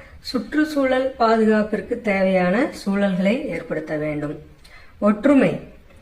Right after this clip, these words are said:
பிற நண்பர்களுடனும் சமூகத்துடனும் நல்ல உற-, உறவை பராமரிக்க வேண்டும். அப்பொழுது அமைதி நிலவும். நாட்டில் அமைதி நிலவினால்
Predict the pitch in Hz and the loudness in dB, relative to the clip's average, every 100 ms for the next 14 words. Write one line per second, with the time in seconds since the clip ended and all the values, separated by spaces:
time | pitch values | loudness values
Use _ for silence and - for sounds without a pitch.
0 | - - 226 220 208 240 285 269 269 233 | -20 -2 2 4 6 6 6 6 6 6
1 | 214 220 294 370 - 208 240 262 262 214 | 2 0 -2 -4 -4 0 4 4 6 4
2 | 202 208 311 359 185 196 233 240 190 220 | 4 0 -4 -4 -4 2 4 4 0 -4
3 | - 196 220 233 269 - 190 190 196 185 | -2 0 2 2 0 -2 -2 0 0 2
4 | 180 180 - 175 170 165 185 294 - - | 2 0 -2 -4 -4 -4 -4 -4 -6 -18
5 | - - - - - 208 247 233 220 311 | -20 -20 -20 -12 -6 0 2 4 2 0
6 | 359 202 214 269 269 277 302 - 214 190 | -2 0 6 6 8 4 0 -2 2 4
7 | 185 175 175 190 - 302 269 240 202 220 | 4 2 -2 -2 -4 2 2 4 2 2
8 | 247 254 214 196 185 180 180 190 208 | 4 4 4 4 6 6 6 4 0